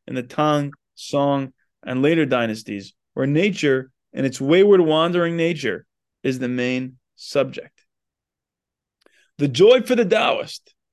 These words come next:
is that things have no use and the future is not important. Now, you can exaggerate this, and Zhuang Zhao does in a very humorous way, by describing the ideal useless man. Who is this ideal useless man?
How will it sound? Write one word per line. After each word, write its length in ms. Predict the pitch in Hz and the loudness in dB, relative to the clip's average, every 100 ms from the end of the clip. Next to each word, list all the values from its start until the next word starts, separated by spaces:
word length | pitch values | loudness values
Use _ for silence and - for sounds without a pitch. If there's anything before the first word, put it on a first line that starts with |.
| _ - | _ -2
is 160 | 165 160 | 0 4
that 200 | 165 165 | 2 2
things 380 | 208 262 254 | 0 2 2
have 380 | 185 - 208 185 | -2 0 0 2
no 220 | 208 226 | 4 4
use 680 | 240 240 247 - - - - _ _ _ _ _ _ _ - | 4 2 0 -4 -10 -14 -20 _ _ _ _ _ _ _ 0
and 100 | 180 | 2
the 80 | |
future 480 | 170 - 254 226 247 | 2 0 0 2 4
is 160 | 220 170 | 4 2
not 480 | 180 185 202 208 - | 0 2 2 0 -4
important. 560 | 160 - 151 127 - _ _ _ _ _ _ _ _ _ _ _ - | -8 -6 -6 -8 -16 _ _ _ _ _ _ _ _ _ _ _ -4
Now, 60 | 285 | 2
you 160 | 254 | 4
can 120 | 247 262 | 4 4
exaggerate 640 | 214 233 262 214 180 139 | 4 4 4 4 4 4
this, 200 | 120 120 | 0 0
and 120 | 143 | -2
Zhuang 300 | 139 180 196 | 2 2 2
Zhao 260 | 160 165 170 | 4 4 4
does 280 | 247 214 160 | 4 2 2
in 100 | 147 | 0
a 60 | |
very 200 | 139 156 | 4 4
humorous 440 | 151 139 139 165 - | 4 0 0 -2 -2
way, 240 | 123 - - - _ | -2 -2 -6 -20 _
by 100 | 160 | 2
describing 540 | 160 151 226 247 233 202 | 2 2 2 4 4 4
the 140 | 185 | 4
ideal 540 | 175 175 143 247 349 | 4 0 2 4 6
useless 500 | 285 214 208 180 156 | 6 6 4 0 0
man. 360 | 156 127 92 80 _ _ _ - | 0 -2 -4 -10 _ _ _ -2
Who 160 | 254 | 0
is 100 | 254 | 2
this 160 | 208 202 | 2 0
ideal 320 | 170 160 165 | 0 2 2
useless 320 | 156 135 143 | 2 0 -2
man? 220 | 156 233 | -2 -4